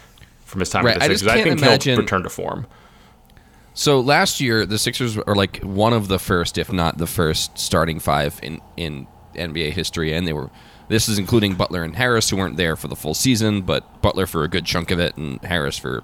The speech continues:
Speaker 2: a decent size. Uh, where every player in the starting five averaged at least sixteen point nine points. So Ben Simmons sixteen point nine, J J eighteen point one, Tobias eighteen point two, Butler eighteen point two, and Joel twenty-seven point five.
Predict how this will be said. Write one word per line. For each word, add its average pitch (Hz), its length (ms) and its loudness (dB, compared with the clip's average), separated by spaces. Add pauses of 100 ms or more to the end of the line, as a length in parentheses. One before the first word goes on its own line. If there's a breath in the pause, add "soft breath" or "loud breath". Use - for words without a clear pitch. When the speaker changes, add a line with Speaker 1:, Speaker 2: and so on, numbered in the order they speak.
(140)
Speaker 2:
a 85 40 -8 (180)
decent - 360 -6 (680)
size. - 280 -2 (560 loud breath)
Uh, 85 360 4 (560)
where 101 320 2 (120)
every 110 300 2
player 98 540 2 (340)
in 104 80 0
the 90 80 -2
starting 92 240 0
five 92 320 2
averaged 90 320 0
at 67 60 -2
least 90 180 0
sixteen 87 340 0
point 82 200 2
nine 82 180 0
points. 92 400 0 (140)
So - 260 -2 (220)
Ben 87 120 2
Simmons 87 220 -2
sixteen 78 220 -4
point - 120 -2
nine, 101 300 2 (280)
J 85 140 2
J 82 120 0
eighteen 67 340 -2
point - 160 -6
one, 87 260 0
Tobias 80 360 -2
eighteen 80 280 -4
point - 240 -8
two, 113 280 2
Butler 76 280 -2
eighteen 67 300 -4
point - 240 -6
two, 73 260 0 (340 loud breath)
and - 120 -12
Joel 67 240 -4
twenty-seven - 420 -6
point - 160 -10
five. - 220 -14